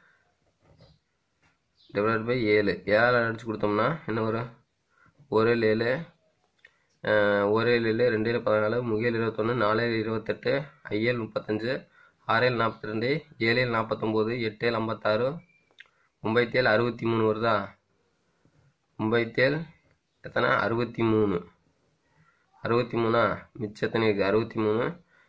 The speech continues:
அறுபத்தி நாலு, அறுபத்தஞ்சு, அறுபத்தாறு. மூணு நாள் இருக்கா? புரியுதா? அறுபத்தாறு வந்துருச்சா? அஹ், இன்று திங்கட்கிழமைன்னு கொடுத்துங்க. அப்படின்னா இங்க வந்து அடுத்த நாள் வந்து,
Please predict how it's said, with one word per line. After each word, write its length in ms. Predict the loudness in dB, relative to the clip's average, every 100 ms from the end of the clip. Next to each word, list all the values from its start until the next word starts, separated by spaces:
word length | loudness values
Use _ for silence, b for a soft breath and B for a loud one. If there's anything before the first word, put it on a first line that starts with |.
| b 0
அறுபத்தி 400 | 2 2 0 2
நாலு, 380 | 4 2 2 0 0 -8 _ _ -10 0
அறுபத்தஞ்சு, 720 | 2 2 2 0 0 0 -2 -2
அறுபத்தாறு. 640 | -4 0 0 2 2 2 0
மூணு 240 | -2 -2 2
நாள் 200 | 2 2
இருக்கா? 300 | -2 0 0 0 -6 _ _ _ _ _ _
புரியுதா? 300 | -2 2 2 2 -4 _ _
அறுபத்தாறு 420 | -6 -4 0 0
வந்துருச்சா? 380 | 0 -4 -2 -2 -2 -12 _ b b b b _ 0
அஹ், 360 | 4 6 6
இன்று 300 | 4 2 0
திங்கட்கிழமைன்னு 600 | 0 0 0 2 2 2
கொடுத்துங்க. 280 | 0 0 0
அப்படின்னா 280 | 2 0 0 -2 -12 _ _ _
இங்க 160 | -2 0
வந்து 240 | 0 -2 -4 -10 b b b b _
அடுத்த 220 | 0 4
நாள் 160 | 2 2
வந்து, 240 | 2 0